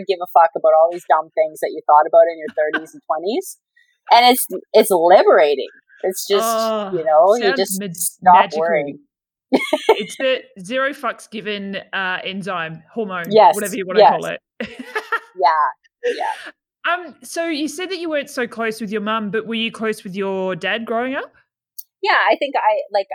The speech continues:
Speaker 1: I'm still, I'm still close with my dad, and I think we, we have a lot of things in common, just personality-wise. And unfortunately, um,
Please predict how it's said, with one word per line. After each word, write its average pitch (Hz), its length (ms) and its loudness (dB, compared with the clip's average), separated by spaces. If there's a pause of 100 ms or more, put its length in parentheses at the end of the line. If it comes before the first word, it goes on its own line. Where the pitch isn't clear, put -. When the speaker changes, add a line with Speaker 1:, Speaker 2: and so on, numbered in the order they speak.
Speaker 1:
I'm 208 100 -4
still, 202 500 2
I'm 196 100 0
still 190 200 0
close 180 320 -8
with 196 120 -14
my 180 160 -6
dad, 165 280 4
and 190 140 -4
I 170 160 -8
think 175 240 -8
we, 160 380 -14
we 180 80 -4
have 165 140 6
a 165 80 -2
lot 156 220 4
of 156 280 -2 (160)
things 175 220 -10
in 160 80 -8 (120)
common, 165 460 -4 (140)
just 165 220 -4 (160)
personality-wise. 196 960 2
And 208 180 0 (360)
unfortunately, 214 800 0 (100)
um, 175 420 0